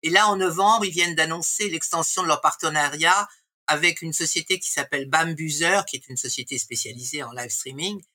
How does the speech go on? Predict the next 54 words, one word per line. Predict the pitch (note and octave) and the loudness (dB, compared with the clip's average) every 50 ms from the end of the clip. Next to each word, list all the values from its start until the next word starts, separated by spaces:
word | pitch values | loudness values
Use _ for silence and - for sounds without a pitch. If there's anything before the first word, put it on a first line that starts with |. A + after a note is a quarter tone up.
| _ _ _ _ | _ _ _ _
sur | - - - D#3 D#3+ | -4 -4 -2 -2 -4
d'autres | D#3+ D#3 A3+ A#3+ - - - - | -4 -2 -2 -2 -2 0 -2 2
marchés | F#3 F3 D#3+ - - - - | 4 4 4 4 0 -2 -2
stratégiques. | - - - F#3+ F3 - G3+ G3 G3+ F#3 D3 C3 - - - _ _ _ _ _ _ | -4 0 0 0 0 0 -2 -2 -2 -4 -6 -8 -10 -14 -14 _ _ _ _ _ _
Donc, | - F3+ F#3 F#3 F3 D#3 - | 0 0 0 0 -2 -2 -2
euh, | D#3+ D3 D3 C#3+ D3 | -2 0 0 0 -2
c'est | - - C#3+ - C#3+ | -2 -4 -2 0 0
un | C#3 C#3+ | 0 0
exemple. | D3+ D3 D3+ G3 A3 G#3 | 0 0 2 0 0 2
Il | D#3+ | 2
y | D3 | 0
a | |
le | D3 C#3 | 0 0
Printemps | - - G3+ G3+ G3+ A3 A#3 A#3+ B3 - | 2 2 2 2 4 4 4 4 4 2
qui | - - - E3+ | 0 -4 -2 4
organise | E3+ D#3 D3+ D#3 D3 D3 D#3 D#3+ E3+ F3 F3 D#3 D#3 | 4 4 6 4 2 0 0 -4 -6 -4 -4 0 0
un | C#3 C#3 D3 | 0 0 2
live | D3 D#3 E3+ F3 F3+ F#3 F3+ - | 4 4 4 6 4 2 0 -4
tous | - D3 | -8 -8
les | D3 D3 C#3 | -8 -10 -4
quinze | - D#3+ D#3+ D#3+ D#3 | -2 -2 0 0 -2
jours, | D3+ D#3+ F#3+ G#3 G#3+ G#3 F#3+ _ _ _ _ _ _ | -4 -4 -4 -2 -2 -2 -4 _ _ _ _ _ _
accessible | - D3+ C#3 - - - D3+ C#3 - - - F#3+ F#3+ F3+ D#3 C#3 C3 B2+ | -4 -2 -2 -2 -2 -2 -2 -2 -2 -2 -4 -6 -6 -8 -8 -10 -8 -8
à | C3 | -8
tout | B2+ - - D#3+ | -8 -8 -8 -8
le | D3+ | -8
monde | D#3 E3 E3+ E3+ E3+ E3 | -8 -8 -8 -8 -8 -8
via | D3 C3+ C#3+ C#3+ | -6 -4 -4 -2
le | C#3 | -2
site | - - - - F#3 E3 - | -2 -2 -2 -4 -4 -6 -8
et | D#3 | -4
les | C#3 C#3 | -4 -2
réseaux | C3+ C#3 C#3 D3 C#3+ B2+ | -2 -2 -4 -4 -4 -6
sociaux. | - E3 D3 - - G3+ G#3 G#3 G#3 _ _ _ _ _ _ - | -4 -4 -4 -4 -2 -2 -2 -4 -4 _ _ _ _ _ _ -10
Donc | E3 D3+ | -6 -4
ça, | - G#3+ G#3 | -2 0 0
c'est | G#3+ - - | 0 0 -2
vraiment | E3+ F3 E3 E3 F3+ G3 G3+ | 0 0 0 0 0 -2 -4
très, | _ - - F3+ E3+ | _ -2 -2 -2 -2
très | - - F3+ D#3+ | 0 -2 0 0
important. | E3 D#3 D#3+ E3 - - _ - C#3 C3 - _ _ _ _ _ _ _ | 0 -2 -2 -4 -8 -6 _ -2 -2 -2 -4 _ _ _ _ _ _ _
Et | F#3 E3+ _ | -6 -6 _
puis, | - - B3 C#4 | -4 -2 -2 2
il | B3+ | 2
y | G3+ | 2
a | E3 | 0
tout | D#3+ _ - A#3 | 0 _ -4 -4
ce | C4+ - - | -2 -2 -4
qui | - - F#3+ | -2 0 2
est | F#3+ A3 C4 B3 | 2 2 2 0
aussi, | F3 D#3 C#3 - - - - B3+ C#4 A#3 | -4 -2 -2 -2 -2 -2 -2 -2 -2 -2
euh, | D#3 C3+ | -2 -4
bah, | C3 B2 B2 B2 B2+ B2+ A#2+ | -2 -2 -2 0 0 -2 -4
euh, | A#2 A#2 | -6 -12